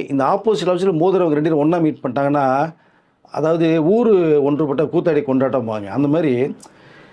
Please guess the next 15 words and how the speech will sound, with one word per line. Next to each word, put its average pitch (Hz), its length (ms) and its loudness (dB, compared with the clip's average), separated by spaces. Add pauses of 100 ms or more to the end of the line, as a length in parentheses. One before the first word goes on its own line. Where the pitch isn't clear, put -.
(160)
இவர்கள் 254 400 2
நேரா 254 340 2
சந்திச்ச 202 340 0
உடனே 160 280 2
ஜெயலலிதா 175 460 0
அம்மையார் 151 300 2
அவர்கள் 165 240 2
விஜய் 156 280 0
சந்திச்ச 160 280 0
பிறகு 180 300 2 (160)
இந்த 170 220 2
மேட்டரே 202 440 0
ஒண்ணுமே 269 320 2
இல்லாம 208 300 2
ஆகுது. 117 280 -2